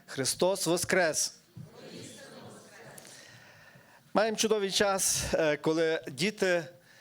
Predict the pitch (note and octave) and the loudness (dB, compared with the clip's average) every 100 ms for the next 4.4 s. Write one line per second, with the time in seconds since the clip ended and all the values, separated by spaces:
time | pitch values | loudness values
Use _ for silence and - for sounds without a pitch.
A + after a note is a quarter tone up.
0 | - - - F#3 A#3 A#3+ A3 G3 G3 G3 | -20 -18 -4 0 0 0 0 2 2 2
1 | F3 E3+ D#3+ E3 F#3 E3 D#3+ D#3+ F3 E3 | 2 2 2 2 2 2 2 2 2 2
2 | D3+ - - - - - _ - C#3 C3+ | 0 -6 -20 -20 -20 -20 _ -2 0 0
3 | C#3+ C#3+ D#3+ D#3 E3 D#3+ D3+ C#3 C#3 B2 | -4 -2 0 2 2 2 0 -2 -2 -2
4 | B2 B2+ A2+ | 0 0 -2